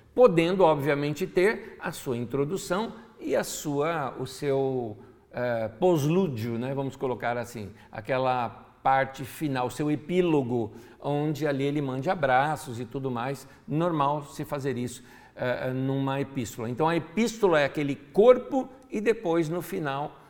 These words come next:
se manda, eh, algum recado, algo parecido, aproveitando o ensejo daquele espaço de papel. Ahn, em Primeira Tessalonicenses, no capítulo cinco, versículo vinte e sete, diz assim: "Diante do Senhor,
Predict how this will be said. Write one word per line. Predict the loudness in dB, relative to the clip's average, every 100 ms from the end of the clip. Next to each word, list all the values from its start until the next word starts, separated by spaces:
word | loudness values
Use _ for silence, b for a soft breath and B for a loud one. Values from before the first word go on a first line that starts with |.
| B -20 -20
se | -12 -6
manda, | -2 -2 0 0 2 0 -2
eh, | -2 -2 0
algum | -2 0 -2
recado, | -2 -4 0 2 2 -2 -4
algo | -4 -4
parecido, | -8 -8 -8 -6 -4
aproveitando | -2 4 6 6 4 2 -2 0
o | 0
ensejo | -2 -4 -4 -4 -4
daquele | -8 -8 -10 -12
espaço | -14 -10 -8 -8 -12
de | -10
papel. | -10 -8 -10 -12 -18 b b b b b b b b _
Ahn, | 2 2 2 0 0 -2 -4 -10 -18 -20 -20 -20 -20 _
em | 0
Primeira | 2 4 4 2
Tessalonicenses, | 0 -4 0 0 0 -4 -2 -4 -2 -6 -6
no | -6
capítulo | -6 -6 -10 -8 -8
cinco, | -8 -10 -8 -6 -6 -6
versículo | -4 -6 -8 -10 -8
vinte | -6 -6 -10
e | -12
sete, | -8 -2 -2 -4 -8 -10 B B B
diz | -6 -2
assim: | -2 -4 -6 -8 -10 B -12
"Diante | -2 0 2 0 -2 -6
do | -6 -8
Senhor, | -8 -8 -6 -4 0 0 0